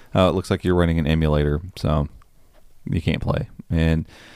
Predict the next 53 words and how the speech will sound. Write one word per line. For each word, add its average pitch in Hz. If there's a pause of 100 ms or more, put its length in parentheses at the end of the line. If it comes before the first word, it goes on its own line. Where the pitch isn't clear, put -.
(380)
pub 160
G 117
would 95
go 90
through 82
rounds 80
of 95
that. 92
Like, 82
sometimes 90
it 78
would 76
show 73
up -
that -
way, 80
and 117
then 80
sometimes 73
it -
wouldn't, 101
and 82
sometimes 85
it'd -
be 87
like, 87
"You're 117
playing 113
with 107
an 113
emulator. 82
Only 95
you'll 95
be 101
in 92
a, 90 (360)
a 87
spot 95
with 90
other 90
people 87
with 87
emulators," 76 (380)
and 98
then 98
it 104
wouldn't 107
do 78
it. 69
And -
then 85
it's 85
like, 90